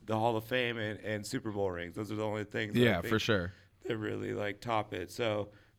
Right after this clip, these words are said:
Speaker 1: um, I love every year seeing the All-Pro team. It's always a surprise. Um, there's always a couple guys on, on each side of the ball that I, I had no idea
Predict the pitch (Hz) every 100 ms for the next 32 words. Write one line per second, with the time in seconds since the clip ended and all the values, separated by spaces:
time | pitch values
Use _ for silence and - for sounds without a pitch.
0 | - 110 101 95 135 143 143 139 123 127
1 | 127 123 135 117 127 113 113 120 123 113
2 | 120 117 113 110 123 135 131 110 - 104
3 | - 107 101 90 90 - - - _ 101
4 | 113 107 110 110 110 123 123 123 110 120
5 | 120 117 120 123 120 117 113 113 117 110
6 | - 110 110 113 113 110 107 101 107 107
7 | 104 101 92 95 95 104 98 107 113 110
8 | 107 107 107 98